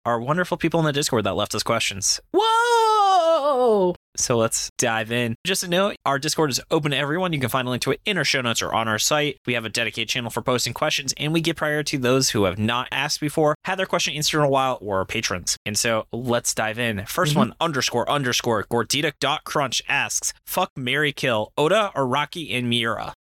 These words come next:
Speaker 2: So I'm gonna fuck Araki because, damn.
Speaker 1: That was what I was gonna say.
Speaker 2: I'd imagine he's pretty crazy, you know?
Speaker 1: You're gonna kill Oda, aren't you?
Speaker 2: Yes, I'm gonna kill Oda because fucking, uh, you know, he, uh, look, One Piece is great, but it's like,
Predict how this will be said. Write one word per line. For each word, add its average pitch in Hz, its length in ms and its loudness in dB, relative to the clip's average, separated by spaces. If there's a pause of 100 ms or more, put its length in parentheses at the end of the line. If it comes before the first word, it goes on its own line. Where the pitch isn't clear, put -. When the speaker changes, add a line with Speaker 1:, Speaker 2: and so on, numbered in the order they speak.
(280)
Speaker 2:
So 175 720 2
I'm 196 100 -2
gonna 190 140 0
fuck - 460 -4
Araki 107 680 2
because, 95 520 -6
damn. 98 340 0
Speaker 1:
That 135 160 2
was 143 140 -4
what 135 80 -2
I 117 140 -2
was 107 120 -10
gonna 101 220 -4
say. 90 280 -2 (360)
Speaker 2:
I'd 120 140 0
imagine 117 400 -2
he's 104 140 -2
pretty 92 260 -6 (160)
crazy, 95 560 -2 (140)
you 104 100 0
know? 101 160 -2 (280)
Speaker 1:
You're 143 100 2
gonna 156 120 0
kill 131 220 0
Oda, 110 160 0
aren't 101 240 0
you? 98 100 0 (360)
Speaker 2:
Yes, 90 280 0
I'm 113 80 0
gonna 113 140 2
kill 196 340 -2
Oda 139 480 2
because 127 840 2
fucking, 131 720 -2
uh, 123 380 2 (200)
you 160 140 2
know, 127 180 0
he, 156 180 -4
uh, 160 80 0
look, 247 220 2
One 311 160 2
Piece 370 220 2
is 220 160 2
great, 127 280 0
but 160 120 4
it's 170 180 -2
like, 180 240 2